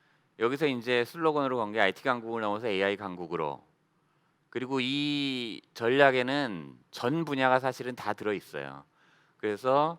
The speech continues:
크게 이제 세 가지 카테고리로 나눠져 있는데 첫 번째는 "에이아이 경쟁력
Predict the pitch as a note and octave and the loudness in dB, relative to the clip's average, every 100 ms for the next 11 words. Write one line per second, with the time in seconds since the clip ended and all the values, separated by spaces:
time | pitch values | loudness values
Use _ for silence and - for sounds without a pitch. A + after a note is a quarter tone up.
0 | - - - F3 C#3 C#3 F3 F3 E3+ D#3+ | -12 -10 -2 0 0 -2 0 2 2 2
1 | D3+ - C#3 C3 B2+ F#2 G2+ G#2+ F#2+ F2 | -8 -6 -2 0 2 2 0 -4 -6 -6
2 | F2+ C#3+ F#3 - _ _ _ _ - D#3 | -2 0 -2 -8 _ _ _ _ -10 -6
3 | D3+ D#3+ D3+ C#3+ D3+ C3+ G#2+ B2+ B2+ A#2 | -2 -2 0 2 2 4 4 4 2 -2
4 | A2 B2 A#2 A#2 G#2+ | -4 -4 0 0 -2